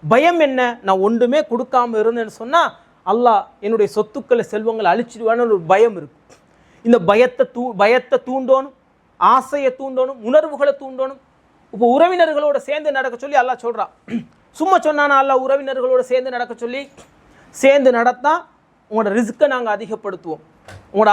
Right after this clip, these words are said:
ஆயுளை நாங்க அதிகப்படுத்துவோம், நாளை மறுமையில் உங்களுக்கு சொர்க்கத்தை தருவோம். யார் உணர்வு,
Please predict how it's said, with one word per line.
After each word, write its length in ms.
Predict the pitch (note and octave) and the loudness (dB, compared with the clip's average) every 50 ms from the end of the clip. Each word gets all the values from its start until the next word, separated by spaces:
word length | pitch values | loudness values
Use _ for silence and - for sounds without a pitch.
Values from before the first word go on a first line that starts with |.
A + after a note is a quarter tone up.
| A3 B3+ | 4 4
ஆயுளை 220 | D4 D#4+ D#4+ D4+ D4 C#4 | 2 2 2 2 2 2
நாங்க 140 | C4 B3+ A3+ G3+ G3+ | 2 2 0 0 0
அதிகப்படுத்துவோம், 640 | A#3 G#3+ A#3+ A#3 A#3 G#3 G3 F#3 - F#3 E3+ D#3+ _ _ _ _ _ _ _ _ _ _ - | 2 0 -2 0 0 -6 -8 -8 -10 -10 -10 -10 _ _ _ _ _ _ _ _ _ _ -2
நாளை 280 | G3+ A3+ B3+ C4+ C#4 C4+ B3 A#3+ | 2 2 4 4 4 4 4 2
மறுமையில் 320 | B3+ C#4+ D#4 D#4+ D#4+ D4+ C#4+ | 2 2 2 0 0 2 2
உங்களுக்கு 260 | C#4 C4+ A3+ A3+ - - | 0 0 -2 -6 -4 0
சொர்க்கத்தை 360 | B3 C4 C#4 C4+ C4 B3+ B3 A#3 A3+ | 2 2 4 2 0 -2 -2 -6 -6
தருவோம். 320 | A3 G#3+ G3+ F#3+ F3+ - _ _ _ _ _ _ _ _ _ | -8 -6 -6 -10 -10 -12 _ _ _ _ _ _ _ _ _
யார் 320 | F3 A3+ A#3+ C#4+ D#4+ D#4 D4+ C4+ B3+ C4+ | 2 2 4 4 4 4 2 2 0 2
உணர்வு, 280 | C#4+ D4 C#4+ C4+ C4 | 2 2 2 2 0